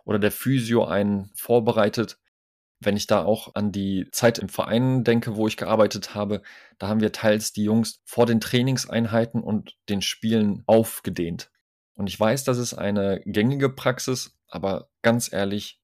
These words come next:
die Verantwortung für die Gesundheit und für die Vorbereitung und vor allen Dingen auch für die Prävention liegt wirklich beim Spieler. Also mach dich nicht abhängig von Therapeuten. Natürlich ist es sinnvoll, wenn man sich verletzt hat oder unter gewissen Umständen,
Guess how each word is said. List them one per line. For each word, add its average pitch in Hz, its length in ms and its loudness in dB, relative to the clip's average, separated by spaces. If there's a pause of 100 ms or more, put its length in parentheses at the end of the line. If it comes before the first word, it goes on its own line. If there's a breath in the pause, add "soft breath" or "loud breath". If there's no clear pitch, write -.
die 101 60 -10
Verantwortung 135 640 -2
für - 180 -6
die 107 400 2
Gesundheit 131 480 0
und 107 120 -4
für - 100 -4
die 104 80 0
Vorbereitung 123 840 2 (440 soft breath)
und 92 100 -12
vor 85 120 -4
allen 117 80 4
Dingen 120 140 4
auch 107 140 0
für - 100 -4
die 107 80 0
Prävention 110 720 0 (220)
liegt 98 380 -6
wirklich - 360 -4
beim 98 160 0
Spieler. 110 640 0
Also 92 200 -8
mach 107 160 2
dich - 180 -4
nicht 117 220 -2
abhängig 135 400 -2
von 104 180 -4
Therapeuten. 131 840 0 (400)
Natürlich 110 520 0
ist 107 100 -4
es 95 180 -2
sinnvoll, 104 640 2
wenn 104 180 0
man 98 160 -2
sich 95 140 -6
verletzt 110 480 2
hat - 220 -6
oder 92 280 -6
unter 101 300 -2
gewissen 101 340 -6
Umständen, 98 680 -2